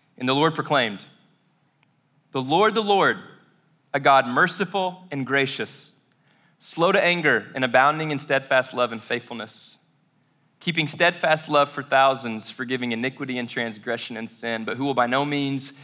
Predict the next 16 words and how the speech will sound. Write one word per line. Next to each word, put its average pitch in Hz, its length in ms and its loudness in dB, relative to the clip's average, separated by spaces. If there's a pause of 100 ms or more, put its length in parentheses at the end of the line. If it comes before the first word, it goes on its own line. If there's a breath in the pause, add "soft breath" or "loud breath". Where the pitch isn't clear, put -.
(140 loud breath)
clear 135 220 -2
the 123 80 -4
guilty, 120 500 -6 (520 soft breath)
visiting 151 340 0
the 147 100 2
iniquity 156 320 0
of 147 60 2
the 139 60 2
fathers 135 460 4
on 127 80 -2
the 117 80 -2
children 135 380 -4
and 127 80 -2
the 120 40 -2
children's 131 360 -4
children, 113 360 -6